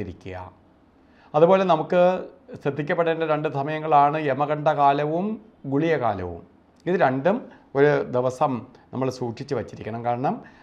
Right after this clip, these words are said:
നമുക്ക് ഒരു ശുഭകാര്യവും ചെയ്യാൻ പാടില്ല. നമ്മൾ കഷ്ടകാലത്തിന് ആ സമയത്ത് എന്തെങ്കിലും ചെയ്യുകയാണെങ്കിൽ നമുക്കത് വിപരീത ഫലം വരും, നമ്മളറിയില്ല, നമുക്കത്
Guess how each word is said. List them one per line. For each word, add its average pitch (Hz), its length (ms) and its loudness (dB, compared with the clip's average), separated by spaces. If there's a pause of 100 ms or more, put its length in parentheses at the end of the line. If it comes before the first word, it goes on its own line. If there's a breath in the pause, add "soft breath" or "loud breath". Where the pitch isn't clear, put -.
നമുക്ക് 147 300 -4
ഒരു 180 220 -2
ശുഭകാര്യവും 143 680 2
ചെയ്യാൻ 120 300 -2
പാടില്ല. 107 340 -2
നമ്മൾ 123 160 -4 (220)
കഷ്ടകാലത്തിന് 131 640 0 (480 loud breath)
ആ - 20 2 (100)
സമയത്ത് 135 320 -2
എന്തെങ്കിലും 127 360 -6
ചെയ്യുകയാണെങ്കിൽ 123 600 -2 (520 loud breath)
നമുക്കത് 131 400 0
വിപരീത 160 400 2 (100)
ഫലം 120 280 0
വരും, 107 200 -2
നമ്മളറിയില്ല, 131 580 0 (300)
നമുക്കത് 127 300 -6